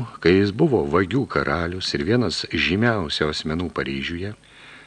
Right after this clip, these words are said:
dažnai gaudavo audringų pritarimo, pasmerkimo ir netgi meilės laiškelių. Bet vienas kažkaip įstrigo jam į atmintį. Tai buvo tik vizitinė kortelė Vokeso angliškų pašto ženklu.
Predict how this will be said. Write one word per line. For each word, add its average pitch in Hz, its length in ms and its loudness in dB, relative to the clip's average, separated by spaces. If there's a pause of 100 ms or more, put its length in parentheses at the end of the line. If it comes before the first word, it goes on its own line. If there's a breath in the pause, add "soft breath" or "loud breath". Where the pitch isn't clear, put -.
(100)
dažnai 135 400 6
gaudavo 160 560 2
audringų 147 880 6
pritarimo, 82 840 2 (160)
pasmerkimo 92 760 -2
ir 80 80 -2
netgi 101 540 0 (260 loud breath)
meilės 71 560 -4
laiškelių. - 600 -6 (760 loud breath)
Bet 143 160 -4
vienas 170 240 0
kažkaip - 380 -2 (100)
įstrigo 123 560 0
jam 101 320 -2
į 101 160 -2
atmintį. 69 600 -6 (500 loud breath)
Tai 90 160 4
buvo 110 240 2
tik - 220 0 (100)
vizitinė 90 720 0
kortelė 90 760 -2 (180)
Vokeso 90 600 0 (100)
angliškų 135 720 0
pašto - 400 -4
ženklu. - 480 -8